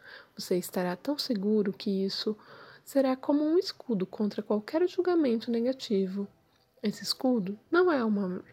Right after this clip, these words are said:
armadura, não é externo, não é duro, é macio e fluido, como um mar de luz.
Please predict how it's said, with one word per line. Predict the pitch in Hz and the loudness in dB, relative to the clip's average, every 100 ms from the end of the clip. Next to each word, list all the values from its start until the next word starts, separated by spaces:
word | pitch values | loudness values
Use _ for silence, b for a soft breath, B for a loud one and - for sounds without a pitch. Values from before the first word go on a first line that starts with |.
| _ | _
armadura, | 202 190 185 175 190 185 - - b b _ | -2 0 0 -2 -4 -6 -6 -16 b b _
não | 277 285 | 2 2
é | 247 | 2
externo, | 208 - - 196 220 B B _ _ | 0 -2 -6 -8 -10 B B _ _
não | 214 214 | 2 2
é | 220 | 2
duro, | 214 214 196 - _ _ | 0 -2 -2 -6 _ _
é | - | -4
macio | 190 190 - 269 277 - - | -4 -2 -2 -2 -2 -4 -6
e | 285 | -4
fluido, | - 349 269 202 185 - _ - | 2 4 4 2 -2 -10 _ -8
como | 285 262 269 | 0 2 2
um | 285 | 0
mar | 294 233 214 | -2 0 -2
de | 208 190 | -2 -2
luz. | 190 - - - | -2 -4 -8 -10